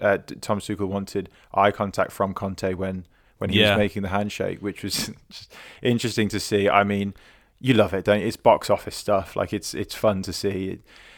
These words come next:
Speaker 1: The, the game itself was, I mean, the end of it, obviously, with Harry Kane scoring was, was quite something. But, uh,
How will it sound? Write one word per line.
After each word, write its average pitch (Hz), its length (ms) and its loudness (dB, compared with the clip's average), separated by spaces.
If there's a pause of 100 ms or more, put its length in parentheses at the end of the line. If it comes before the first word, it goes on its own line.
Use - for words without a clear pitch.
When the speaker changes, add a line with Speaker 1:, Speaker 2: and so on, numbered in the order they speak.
(180)
Speaker 1:
The, 113 140 4
the 110 120 0
game 120 240 8
itself 110 400 2
was, - 320 -8 (200)
I 98 80 -8
mean, 92 100 -8
the 90 140 -6
end 92 200 -6
of 92 100 -8
it, 85 40 -6
obviously, 92 300 -8
with 92 100 -10
Harry 95 200 -4
Kane 95 220 -6
scoring 92 360 -8
was, 92 200 -10 (360)
was 98 100 -6
quite 95 240 2
something. 95 380 -4
But, 95 200 -2
uh, 98 320 0